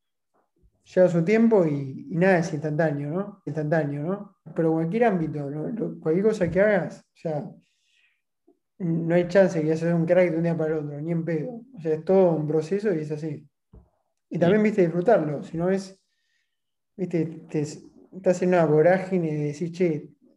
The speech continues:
Speaker 1: quiero tener esto, el día que haga esto, el día que haga lo otro, el día que tenga esto, voy a ser feliz". Y, pues, si no, es una tortura también. Eh,
Speaker 2: Claro.
Speaker 1: es como que encontrar, viste, una, una, un balance, por más que a veces cuesta, como todo, ¿no? Pero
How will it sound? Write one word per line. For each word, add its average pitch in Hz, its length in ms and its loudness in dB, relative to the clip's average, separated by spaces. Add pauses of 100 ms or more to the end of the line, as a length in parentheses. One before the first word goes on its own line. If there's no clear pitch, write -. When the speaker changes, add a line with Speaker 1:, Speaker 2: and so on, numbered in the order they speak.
(240)
Speaker 1:
quiero 175 260 0
tener 170 220 -2
esto, 190 320 -2
el 160 60 -4
día 175 160 0
que 170 80 -4
haga 170 160 0
esto, 180 200 -6
el 165 60 -8
día 175 100 -4
que 165 120 -4
haga 170 120 -2
lo 190 140 0
otro, 175 280 -4
el 151 60 -8
día 165 100 -6
que 160 80 -8
tenga 170 220 -6
esto, 180 220 -8
voy 160 100 -4
a 160 60 -6
ser 160 180 -8
feliz". 160 240 -6 (800)
Y, 135 400 -6 (160)
pues, - 140 -8
si 190 60 4
no, 208 60 4
es 185 60 0
una 170 100 4
tortura 160 320 4
también. 151 320 -4 (720)
Eh, 156 260 -2
Speaker 2:
Claro. 139 160 0
Speaker 1:
es - 60 -6
como 165 260 -2
que 147 300 -6 (920)
encontrar, 160 380 0
viste, 185 220 0
una, 170 640 -4 (800)
una, 190 200 2
un 175 300 -2
balance, 190 460 4
por 160 100 -2
más 190 140 -2
que 185 80 -2
a - 20 2
veces 170 220 -2
cuesta, 180 480 -6 (200)
como 170 200 -6
todo, 196 180 0
¿no? 190 200 -4
Pero 156 420 -8